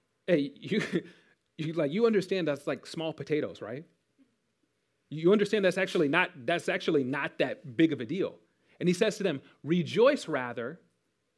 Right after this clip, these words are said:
that your names are written in the book of life."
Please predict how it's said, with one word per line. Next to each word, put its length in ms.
that 220
your 100
names 840
are 100
written 460
in 120
the 80
book 220
of 80
life." 460